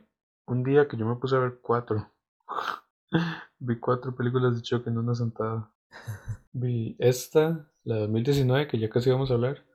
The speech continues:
Speaker 1: La novia de Chucky y último el, la semilla de Chucky o el hijo de Chucky. Y terminé con eso. Em, ¿cuánto le darías a esta, la, el culto de Chucky?
Speaker 2: Es como dos,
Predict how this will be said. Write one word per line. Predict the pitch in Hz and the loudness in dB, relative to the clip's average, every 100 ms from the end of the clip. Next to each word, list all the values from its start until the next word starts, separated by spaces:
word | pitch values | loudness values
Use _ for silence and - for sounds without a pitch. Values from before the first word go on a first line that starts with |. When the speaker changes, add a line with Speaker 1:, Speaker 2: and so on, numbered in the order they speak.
| _ _ _ _ _ _ - | _ _ _ _ _ _ -6
Speaker 1:
La | 113 | 0
novia | 107 135 | 2 2
de | 135 | 4
Chucky | - 147 - 139 | 6 6 6 4
y | |
último | 110 110 123 117 | 4 4 2 2
el, | 107 101 107 104 _ - | 0 -2 -6 -10 _ -6
la | 110 | -4
semilla | 107 107 107 107 | -2 -4 -2 -4
de | |
Chucky | 104 110 107 104 | -2 -4 -2 -2
o | |
el | 101 107 113 | -2 -6 -6
hijo | 107 | -2
de | 113 | -4
Chucky. | - 117 - 107 _ _ _ _ _ _ _ _ _ _ _ _ - | -4 -10 -10 -18 _ _ _ _ _ _ _ _ _ _ _ _ -8
Y | 123 | -4
terminé | 117 107 107 | -2 -2 -4
con | 107 | -2
eso. | 104 104 - - - _ _ _ _ _ - | -4 -6 -12 -12 -12 _ _ _ _ _ -2
Em, | 110 107 104 104 101 - _ _ _ _ - _ _ - - - | 0 0 -2 -4 -6 -12 _ _ _ _ -20 _ _ -20 -20 2
¿cuánto | 120 131 - | 4 4 4
le | 139 | 4
darías | 113 107 120 131 - - | 6 4 2 0 -8 -6
a | 110 113 | -2 0
esta, | 113 - | -2 0
la, | 104 104 101 104 101 _ _ _ | 0 0 -4 -8 -12 _ _ _
el | 113 | -6
culto | - 117 117 117 | -2 -2 -2 -4
de | |
Chucky? | 110 113 110 107 _ _ _ _ _ _ | -2 -4 -2 -4 _ _ _ _ _ _
Speaker 2:
Es | - 104 - - - - _ _ 135 - _ _ _ _ _ - - | -14 -14 -14 -20 -20 -20 _ _ -20 -20 _ _ _ _ _ -14 -14
como | - 117 110 | -14 -12 -8
dos, | 107 113 - - _ | -6 -6 -8 -10 _